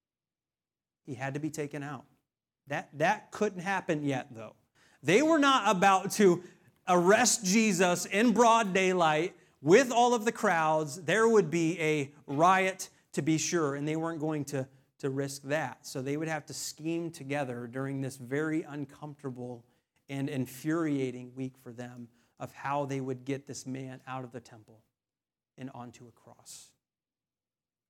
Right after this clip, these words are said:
Well, Jesus made, would go on to make matters even worse, <laughs> okay, if it's not bad enough already.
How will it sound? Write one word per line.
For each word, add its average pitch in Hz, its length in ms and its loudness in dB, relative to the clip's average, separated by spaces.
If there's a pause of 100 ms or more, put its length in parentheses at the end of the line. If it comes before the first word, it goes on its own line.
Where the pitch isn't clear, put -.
(3500)
Well, 175 200 -2
Jesus 185 360 -6
made, 175 320 -2 (260)
would 151 160 -4
go 165 140 -2
on 156 120 0
to 151 60 -4
make 147 220 -6
matters 143 340 -2
even 120 240 -8
worse, - 400 -14 (120)
<laughs> - 120 -18
okay, - 240 2 (240)
if 254 140 8
it's 285 140 4
not 254 240 6
bad 226 180 6
enough 196 260 4
already. 170 400 4